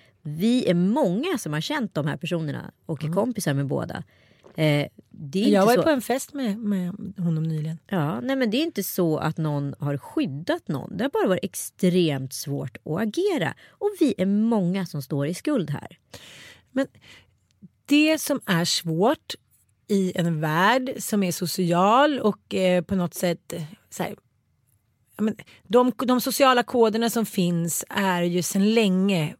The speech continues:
Speaker 2: inprogrammerade i oss.
Speaker 1: Ja,
Speaker 2: Vi är
Speaker 1: artigheten står ju
Speaker 2: svenskar, om vi
Speaker 1: överallt.
Speaker 2: träffar någon som vi känner, då kramar vi den och säger hej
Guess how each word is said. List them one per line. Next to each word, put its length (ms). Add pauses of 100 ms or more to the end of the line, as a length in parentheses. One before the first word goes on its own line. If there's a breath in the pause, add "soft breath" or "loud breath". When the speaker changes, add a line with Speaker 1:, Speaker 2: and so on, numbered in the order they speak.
Speaker 2:
inprogrammerade 920
i 200
oss. 420
Speaker 1:
Ja, 560
Speaker 2:
Vi 80
är 40
Speaker 1:
artigheten 520
står 180
ju 60
Speaker 2:
svenskar, 120
om 20
vi 100
Speaker 1:
överallt. 200
Speaker 2:
träffar 180
någon 160
som 120
vi 60
känner, 500
då 100
kramar 480
vi 60
den 220
och 80
säger 340
hej 420